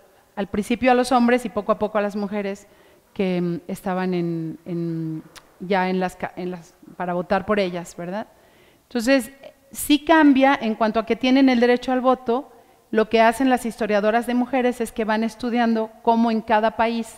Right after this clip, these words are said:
esas leyes empiezan a tener efecto y realmente cuántas mujeres y hasta cuándo pueden votar.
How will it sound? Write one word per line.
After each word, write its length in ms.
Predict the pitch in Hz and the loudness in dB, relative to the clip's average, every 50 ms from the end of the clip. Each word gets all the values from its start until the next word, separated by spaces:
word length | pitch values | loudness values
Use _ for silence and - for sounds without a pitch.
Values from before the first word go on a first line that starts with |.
| - _ _ _ _ _ _ _ _ _ _ _ _ _ _ _ _ - | -20 _ _ _ _ _ _ _ _ _ _ _ _ _ _ _ _ -4
esas 440 | 214 214 208 - 226 220 208 - | -2 -2 -2 -2 -4 -6 -4 -2
leyes 420 | 233 240 240 233 214 214 226 226 - | -2 0 0 0 0 -2 -4 -4 -8
empiezan 480 | 202 196 - 214 202 196 - 208 208 | -10 -8 -6 -6 -6 -4 -4 -6 -6
a 60 | 202 190 | -6 -6
tener 320 | - 196 190 190 196 196 | -6 -6 -6 -4 -4 -6
efecto 500 | 214 - - 240 233 240 - 233 226 220 | -6 -4 -4 -4 -4 -4 -4 -6 -6 -6
y 100 | - 240 | -6 -6
realmente 500 | 208 202 220 214 220 226 220 214 214 220 | -4 -2 -2 -2 0 0 -2 -2 -4 -6
cuántas 500 | 208 - - - 220 214 214 214 226 202 | -10 -8 -6 -4 -2 -2 -2 -4 -6 -8
mujeres 460 | 220 226 214 220 226 220 208 214 202 - | -6 -8 -6 -4 -6 -4 -4 -6 -6 -8
y 40 | |
hasta 200 | 190 - - 202 | -12 -12 -12 -18
cuándo 480 | - - 233 240 240 240 226 208 220 240 - - _ _ _ _ _ - | -10 -4 -2 0 0 0 -2 -4 -6 -10 -14 -20 _ _ _ _ _ -6
pueden 300 | 202 196 190 202 202 196 | -4 -4 -4 -4 -4 -6
votar. 360 | 180 180 - 190 175 160 | -6 -8 -10 -12 -16 -16